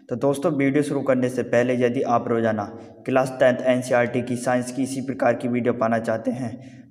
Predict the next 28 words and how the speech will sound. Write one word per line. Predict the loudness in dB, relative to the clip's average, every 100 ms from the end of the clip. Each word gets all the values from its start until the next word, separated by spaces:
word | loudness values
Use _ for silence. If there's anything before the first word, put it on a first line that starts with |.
| -6
तो |
हमारे | -4 2 2 2
चैनल | 0 0
को | -2
सब्सक्राइब | -6 -8 -6 -4 -2
कर | -4
दीजिए | -4 -4 -2
तथा | -2 -2 -4
उसके | -4 0
आगे | 2 0
की | -2
बेल | 2 2 4
आइकन | 2
घंटी | 0 -2 -4
भी | 0
प्रेस | 2 2 0
कर | -6
दीजिए | -4 -6 -8 -10 -14 -10 -2
ताकि | 0 0
हमारी | -2 0 0
आने | 0 0 4
वाली | 4 2
वीडियो | 0 0 -2
की | -2
नोटिफिकेशन | -4 -4 -4 -4 -2 -6 -8 -18 -6 0
आपको | 0 2 0
मिलती | 0 0 -2 -4 -4
रहे। | -4 -4 -4